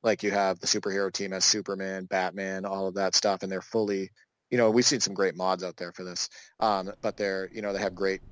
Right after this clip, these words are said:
faces and all of that stuff, and they obviously can jump like N B A Jam jump, right? Like, they can, they can, they're more athletic, they're, they're super,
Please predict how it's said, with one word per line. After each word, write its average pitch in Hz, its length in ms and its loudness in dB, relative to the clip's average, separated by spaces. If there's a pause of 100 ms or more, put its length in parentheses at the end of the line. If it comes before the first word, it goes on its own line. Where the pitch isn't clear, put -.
faces 101 600 2
and 101 100 -6
all 95 140 2
of 95 100 -2
that 98 200 2
stuff, 98 280 2
and 92 140 -4
they 92 140 0
obviously 101 480 2
can 90 300 -10 (220)
jump 98 400 0
like 95 200 -2
N 95 160 -6
B 92 120 -2
A 85 100 -4
Jam 87 360 -6
jump, 71 320 -14 (300)
right? 90 260 0 (300)
Like, 104 160 4
they 101 120 4
can, 85 280 -8 (240)
they 110 200 4
can, 95 480 -2
they're 113 140 4
more 110 300 4
athletic, 95 600 -2
they're, 92 160 0 (120)
they're 95 140 -2
super, - 440 2